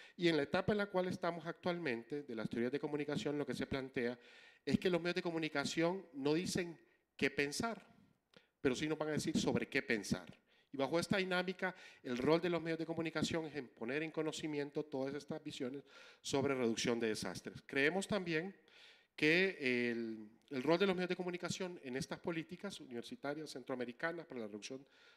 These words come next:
del riesgo de desastre es de enlace, de vinculación entre la comunidad científica, la comunidad universitaria y el público general, según el alcance de los medios universitarios. Como explicaban los compañeros,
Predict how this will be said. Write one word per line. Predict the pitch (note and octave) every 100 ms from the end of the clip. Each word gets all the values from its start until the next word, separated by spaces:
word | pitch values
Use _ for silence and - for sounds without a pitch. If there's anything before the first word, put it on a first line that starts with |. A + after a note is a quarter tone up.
| -
del | D3
riesgo | D3+ D#3
de | D#3+
desastre | D#3 D#3 - F3+ E3 D#3
es | C#3 - -
de | A#2+
enlace, | A#2+ B2 G#2 A2
de | G2
vinculación | A#2 A2+ A#2+ A2+ E3 D#3+ - - - -
entre | F#3 F#3+
la | F3
comunidad | D#3 C3 B2+ C#3
científica, | - D3 F3 E3+ E3+ D#3+ D#3
la | C3 D#3+
comunidad | F3+ F3 D3+ B2+ C3+
universitaria | C#3+ C#3+ D3+ B2+ C3+ C#3+ D3 - - - -
y | D#3
el | D3+
público | C#3+ C#3 C#3
general, | D3 E3 A3
según | - - C3+ D3
el | D3+
alcance | C3+ C3 C3 -
de | B2+
los | A#2
medios | A#2 B2+ C3
universitarios. | A#2+ G#2+ G2 A#2 - E3+ B2 A2 - - - - -
Como | D3
explicaban | C#3 C#3+ E3+
los | F#3
compañeros, | F3+ F#3 F#3+ F3+ F3+ F#3